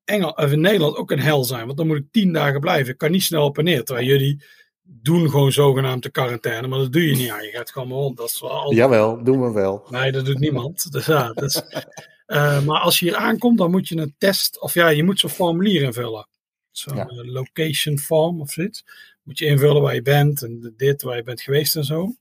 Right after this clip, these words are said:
Speaker 1: <clears throat> En je moet een test aanvragen, maar die kun je gewoon bestellen. En wat ik tot nu toe heb gehoord van Nederlanders die hierheen zijn gekomen,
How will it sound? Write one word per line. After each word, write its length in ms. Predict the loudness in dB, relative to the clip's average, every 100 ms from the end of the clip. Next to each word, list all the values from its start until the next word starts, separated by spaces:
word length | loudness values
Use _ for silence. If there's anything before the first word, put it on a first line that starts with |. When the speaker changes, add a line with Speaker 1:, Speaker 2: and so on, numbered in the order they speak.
| _
Speaker 1:
<clears throat> 280 | 0 2 0 _ -20 -20 -20 _
En 160 | 0 4
je 60 | 6
moet 220 | 4 2
een 120 | -2
test 280 | 2 2 2
aanvragen, 540 | -2 -6 -6 -8 -8
maar 100 | -8
die 80 | -6
kun 140 | 0 2
je 80 |
gewoon 180 | 4 2
bestellen. 560 | 0 2 4 2 0 -8 _ _
En 180 | -12 -10
wat 160 | -6
ik 100 | -4
tot 120 | 2 2
nu 140 | 2
toe 120 | 0
heb 100 | -2
gehoord 240 | -4 -6 -4
van 140 | 0
Nederlanders 460 | 2 2 0 -2 -6
die 80 |
hierheen 260 | -6 -4 -4
zijn 200 | -4 -6
gekomen, 460 | -8 -12 -10 -12